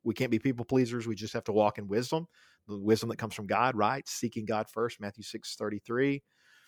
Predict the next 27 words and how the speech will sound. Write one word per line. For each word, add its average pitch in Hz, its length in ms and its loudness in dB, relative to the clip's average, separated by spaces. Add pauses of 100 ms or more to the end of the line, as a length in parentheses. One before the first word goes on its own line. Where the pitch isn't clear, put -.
(320)
seeking 110 320 -8
his 120 220 -2
kingdom. 131 480 -2
We 120 120 4
need 147 140 4
to 143 60 2
be 143 100 8
considerate 147 480 4
of 131 80 6
other 127 160 8
people. 143 320 2
Why? 147 300 2
Jesus 123 400 -2
isn't 123 180 -4
in 120 80 0
the 104 60 -4
people 143 240 4
business, 135 500 4
right? 147 240 4
He 123 80 -2
glorifies 123 520 6
the 120 40 -6
Father, 151 380 10
but 131 120 4
he 117 120 2
does 131 200 8
it 147 140 4